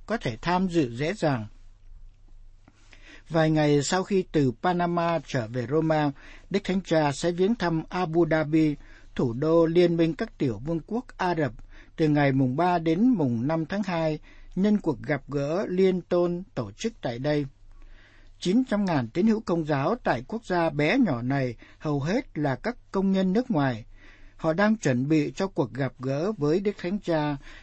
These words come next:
nhất là thánh lễ Ngài cử hành lúc mười giờ rưỡi sáng ngày mùng năm tháng hai tại trung tâm thể thao Zayed Sport City, trong đó có sân bóng đá có thể chứa được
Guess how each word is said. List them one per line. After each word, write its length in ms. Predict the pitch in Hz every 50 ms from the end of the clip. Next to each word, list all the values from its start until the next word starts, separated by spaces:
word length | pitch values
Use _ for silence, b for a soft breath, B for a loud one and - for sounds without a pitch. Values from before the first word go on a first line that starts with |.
| B B
nhất 180 | 214 254 - 226
là 100 | 160 131 -
thánh 220 | - 165 190 233
lễ 380 | 247 214 175 147 151 170 214 254 - - - -
Ngài 200 | 143 147 143 135
cử 180 | 127 - 131 123
hành 280 | 117 147 147 135 131
lúc 260 | 151 202 262 - -
mười 280 | 170 156 151 156 143 135
giờ 160 | 127 139 135
rưỡi 220 | 120 135 151 196 233
sáng 360 | - - 170 160 160 208 233
ngày 140 | 208 160 127
mùng 300 | 127 127 113 120 127 147
năm 220 | 165 170 165 156
tháng 180 | - 190 202 190
hai 340 | 180 170 160 160 160 151 B B B B B B B B B B B B B B - -
tại 360 | 165 151 147 147 143 143 131 -
trung 260 | - 196 190 196 180
tâm 400 | - 202 185 190 185 185 190 196
thể 240 | - 170 131 104 107 -
thao 460 | - 160 170 165 165 165 165 160 135 - -
Zayed 520 | - 139 170 165 175 175 165 170 208 247 - -
Sport 420 | - - - - 180 160 147 - - - -
City, 460 | 180 170 - - - 170 160 147 135 123 B B B B B B B B -
trong 180 | - 190 190 180
đó 120 | 190 226
có 140 | 226 240 226
sân 300 | - - 185 170 175 160
bóng 240 | 160 160 214 247 214
đá 380 | 170 151 151 156 170 226 262 b b b b b b -
có 100 | - 208
thể 240 | 226 - 165 123 110 -
chứa 180 | - 165 190 233
được 260 | 220 175 147 -